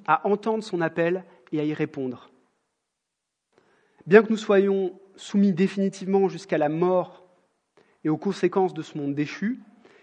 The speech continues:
il ne nous cesse de nous faire goûter davantage aux richesses, aux richesses de sa gro-, gloire, enfin de sa grâce, pardon. Il est le Dieu qui sollicite notre foi et notre obéissance, qui vient nous bénir et nous récompenser.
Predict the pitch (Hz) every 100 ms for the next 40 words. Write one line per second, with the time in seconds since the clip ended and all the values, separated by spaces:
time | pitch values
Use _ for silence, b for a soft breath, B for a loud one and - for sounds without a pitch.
0 | b _ 165 170 170 170 165 - 233 233
1 | - 185 180 180 165 147 175 214 180 170
2 | 165 170 175 180 160 147 151 165 156 -
3 | - 143 175 - 185 180 - 160 156 143
4 | 143 143 - 139 139 127 117 - _ _
5 | _ _ _ 147 139 - 139 143 131 -
6 | 135 127 127 _ _ _ _ _ _ b
7 | b b b _ 165 175 175 175 156 214
8 | 262 165 - 175 170 190 - 165 151 -
9 | - 175 214 - - _ 151 156 - 165
10 | 160 156 151 185 - - b b - 165
11 | 185 185 147 247 240 262 196 185 165 170
12 | 165 160 151 147